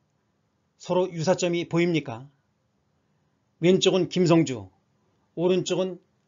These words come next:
김용만. 둘 다 비슷한 안경을 꼈고 손모습도 비슷하고 뭔가 유사한 것 같은데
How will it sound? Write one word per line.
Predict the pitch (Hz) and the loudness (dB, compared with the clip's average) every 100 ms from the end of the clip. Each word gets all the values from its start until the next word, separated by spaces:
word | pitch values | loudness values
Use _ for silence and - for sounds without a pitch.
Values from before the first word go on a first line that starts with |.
| _ - | _ -12
김용만. | - - 180 170 135 98 95 _ _ _ _ _ _ _ _ _ _ | -8 2 2 2 0 -6 -14 _ _ _ _ _ _ _ _ _ _
둘 | 175 175 | -2 0
다 | 156 156 156 _ _ _ | 0 -2 -8 _ _ _
비슷한 | - 180 180 160 | -6 -4 0 0
안경을 | 156 147 139 | 2 0 0
꼈고 | 143 - 117 147 _ _ _ _ _ _ _ _ | -4 -8 -12 -14 _ _ _ _ _ _ _ _
손모습도 | - 233 208 196 - 208 | -12 -4 0 0 0 -2
비슷하고 | 175 160 - 139 101 - _ _ _ _ _ _ _ _ - - - | 0 -4 -4 -6 -8 -18 _ _ _ _ _ _ _ _ -20 -18 -6
뭔가 | 170 170 165 | -4 0 -2
유사한 | 139 127 170 | -2 0 2
것 | 160 | 0
같은데 | 156 - 135 110 113 | -2 -6 -8 -8 -12